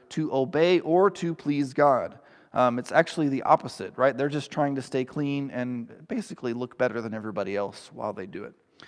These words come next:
And then second, their teachings are not from God, but reflect the teaching of men. So that's what he's talking about when he calls them hypocrites. And then he gives them an example. And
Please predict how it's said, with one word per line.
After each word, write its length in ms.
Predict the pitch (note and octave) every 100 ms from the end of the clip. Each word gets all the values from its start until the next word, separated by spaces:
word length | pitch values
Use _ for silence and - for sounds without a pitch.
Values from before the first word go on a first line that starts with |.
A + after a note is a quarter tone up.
| - - - -
And 120 | C3+
then 160 | C3+ C3
second, 500 | - A3 F#3+ D3+ B2+
their 140 | D3
teachings 500 | C#3 G#3+ G3+ G3+ F3+
are 180 | D3+ C#3
not 480 | B2 C3+ D3 A3 A#3
from 340 | - E3 C#3+
God, 460 | B2+ A#2 A2+ A#2+ C3+
but 140 | A#2
reflect 500 | C3 - E3+ D#3+ -
the 60 | D3
teaching 400 | - C#3 C#3 B2
of 100 | A#2
men. 320 | D3+ C3 A#2+
So 240 | - A2+
that's 300 | A#2+ D3 -
what 140 | D#3+ B2+
he's 340 | C#3 C3+ B2
talking 320 | F3+ C3+ B2+
about 320 | A2+ A2 F#2+ - -
when 100 | -
he 60 | B2+
calls 320 | - B2+ A#2
them 180 | A#2 A2+
hypocrites. 680 | A2+ D3 B2+ A2 - - - _ _ _ _ _ _ _ _ - - -
And 80 | -
then 120 | F#3+
he 40 | G#3
gives 200 | G3+ E3
them 260 | D#3+ D#3+ B2
an 120 | C#3+
example. 580 | D3 D3+ F3+ B2+ G#2+ F#2
And 240 | B2 A#2+